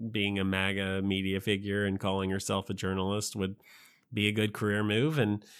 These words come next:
I guess it was. She got in the White House, uh, briefing a few times and made a, made a show of things. And then she, she's on this, uh,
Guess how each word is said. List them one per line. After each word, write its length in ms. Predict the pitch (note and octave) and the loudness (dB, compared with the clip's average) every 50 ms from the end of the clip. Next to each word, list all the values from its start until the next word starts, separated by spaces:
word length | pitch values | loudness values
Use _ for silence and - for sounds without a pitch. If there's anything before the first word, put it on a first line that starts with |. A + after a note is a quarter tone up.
| - - - - - - _ _ _ _ _ - | -20 -20 -20 -20 -20 -20 _ _ _ _ _ -8
I 80 | G#2+ A2 | -4 0
guess 320 | G#2+ A#2 A#2+ A#2+ - - | 0 2 2 2 2 2
it 100 | C#3+ B2 | 2 2
was. 260 | G#2+ A2 A2+ B2+ D#3 D#3 | 2 2 4 4 4 2
She 140 | - C3 | 2 0
got 300 | G#2 G#2+ G#2 A2+ A#2 - | 2 2 2 2 2 -2
in 360 | - A2+ A2+ A2+ A#2 A2+ A2+ A2 | -2 0 2 4 4 4 4 2
the 80 | A2 G#2+ | 0 0
White 220 | G#2 A2 A#2 A2 | 0 0 0 2
House, 540 | A2+ A2+ A2+ A2 A#2 A#2+ - - - - A#2 | 0 0 0 0 -2 -2 -2 -2 -2 -2 -2
uh, 200 | A2+ A2 A2 G#2+ | 0 0 -2 -2
briefing 460 | G#2 A2+ A2+ A#2 A2+ - A#2+ A#2 A#2 | -2 0 -2 0 0 0 0 0 0
a 40 | A2+ | 0
few 180 | - A#2+ A#2+ A#2+ | 0 0 -2 -2
times 520 | - A#2 G2+ G#2 G#2+ A#2 C3 D3 C#3+ B2+ A#2 | 0 0 0 2 2 4 4 4 4 2 2
and 420 | G2+ G2 G2+ G2 G2 F#2+ F#2+ - - | 2 2 2 2 2 0 -2 -4 -4
made 360 | F#2+ G#2 G#2 G#2 G#2 G#2 G#2 | -4 0 2 2 2 2 2
a, 300 | G2+ G2 F#2+ F#2+ F2+ F2+ - - _ - | 2 0 0 -2 -4 -6 -10 -18 _ -6
made 220 | A2+ G#2+ A2 G#2+ G#2 | -2 0 0 0 0
a 40 | G#2 | 0
show 320 | - - A2+ G#2+ G#2 G#2 | 0 -2 0 0 0 -2
of 120 | G#2 G2+ | -4 -4
things. 600 | - - A2 G2 G2 G#2 A#2 C3+ C#3 C#3 - - - _ - - - - - - - _ - - | -6 -4 -4 -2 0 0 0 0 -2 -2 -4 -8 -10 _ -20 -20 -20 -20 -20 -20 -20 _ -6 -2
And 220 | A#2 A2 G#2+ G#2+ | 2 2 4 6
then 180 | A2 A2+ A2+ A2 | 6 6 4 4
she, 540 | - - A#2 A#2 A#2 A2+ A2+ A#2 A#2 - - | 4 2 2 2 4 4 2 2 0 -2 -4
she's 300 | - - A#2+ A#2 A2 A#2 | -4 -2 0 0 0 2
on 200 | A2 A2 A2+ A2+ | 2 2 2 2
this, 340 | A2+ A2+ A2 - - - B2+ | 2 2 2 0 0 2 2
uh, 440 | A#2+ A#2 A#2 A2+ A2+ A#2 A#2 A2+ | 2 4 4 2 2 2 0 0